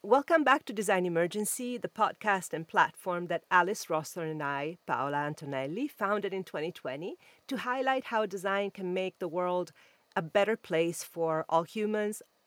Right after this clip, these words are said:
all species, and all ecosystems. In other words, to highlight how important design is in the world. Pretty much every other week, we speak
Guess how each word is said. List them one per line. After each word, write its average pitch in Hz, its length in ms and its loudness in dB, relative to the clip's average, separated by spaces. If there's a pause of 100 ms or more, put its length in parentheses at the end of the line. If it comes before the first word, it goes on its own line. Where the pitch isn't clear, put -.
(100)
all 156 540 2 (140)
species, 285 580 -2
and - 180 -6
all 170 220 0 (100)
ecosystems. - 840 -12
In 180 80 0
other 185 220 2
words, 180 300 0
to 190 100 -12
highlight 160 460 0
how 156 180 -2
important 151 680 0
design 139 520 -2
is 143 400 -2
in 151 120 -2
the 135 80 -6
world. 107 360 -8 (680)
Pretty 370 200 0
much 254 280 4
every 202 280 0
other 180 280 2
week, 202 280 -4
we 165 80 -4
speak 185 340 -8